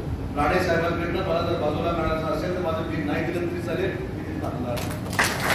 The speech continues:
हा, अशी ताकद आपल्याला मिळालेली आहे, संजूसारखी ताकद आपल्याला मिळालेली आहे.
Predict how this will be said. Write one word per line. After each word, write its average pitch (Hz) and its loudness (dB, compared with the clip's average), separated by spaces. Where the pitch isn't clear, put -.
हा, 220 8
अशी - 6
ताकद 226 6
आपल्याला 220 6
मिळालेली 196 6
आहे, 202 4
संजूसारखी 214 2
ताकद 202 2
आपल्याला 190 2
मिळालेली 160 2
आहे. - -2